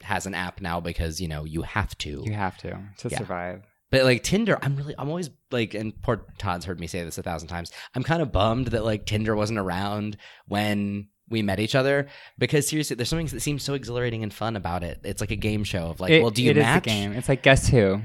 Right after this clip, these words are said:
Speaker 1: Yeah,
Speaker 2: I
Speaker 1: and
Speaker 2: loved Guess Who.
Speaker 1: that seems really fun.
Speaker 2: Yeah.
Speaker 1: Although, you know, and nerve-wracking.
Speaker 2: You know, I have not ever had a relationship two and a half years or longer. So congratulations on that. And I've been
Speaker 1: Thank
Speaker 2: at the
Speaker 1: you.
Speaker 2: forefront of online dating since,
Speaker 1: <laughs>
Speaker 2: like,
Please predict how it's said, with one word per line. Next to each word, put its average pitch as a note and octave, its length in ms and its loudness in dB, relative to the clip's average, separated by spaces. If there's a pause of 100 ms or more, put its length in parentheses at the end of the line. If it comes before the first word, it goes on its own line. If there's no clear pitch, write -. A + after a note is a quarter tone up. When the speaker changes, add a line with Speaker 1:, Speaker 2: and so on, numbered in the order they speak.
(120)
Speaker 1:
Yeah, G3+ 360 6
Speaker 2:
I B2 60 -4
Speaker 1:
and C3 140 6
Speaker 2:
loved C#3+ 220 4
Guess F#2 260 -10
Who. F#2 100 -14 (120)
Speaker 1:
that F3 100 0
seems G3+ 260 0
really F3 180 -2
fun. A2+ 520 -2
Speaker 2:
Yeah. F#2+ 360 -8
Speaker 1:
Although, G#2+ 260 2
you G#2+ 140 0
know, F2+ 140 -4
and A2+ 160 -2
nerve-wracking. - 540 -4 (400)
Speaker 2:
You D#3 140 4
know, D#3+ 200 8
I D#3 380 10
have E3 320 6
not B2 600 4
ever B2 220 6
had C#3 240 4
a C3+ 40 -4
relationship C#3 760 2 (320)
two - 180 2
and C#3 120 4
a C3+ 40 2
half C#3 280 6
years C3 300 2
or C3+ 160 4
longer. C3 640 4 (240)
So A2 300 -2
congratulations G#2+ 800 -2
on G#2 120 2
that. G#2+ 160 0 (220)
And D#3 140 6
I've F#3 180 8
been G3 120 4
Speaker 1:
Thank F3+ 180 4
Speaker 2:
at - 40 -2
the E3 120 2
Speaker 1:
you. F2 60 -8
Speaker 2:
forefront B2+ 800 0 (340)
of B2 140 -2
online A#2+ 440 0
dating G#2+ 500 0
since, G#2+ 280 0
Speaker 1:
<laughs> - 0 -
Speaker 2:
like, A2 420 4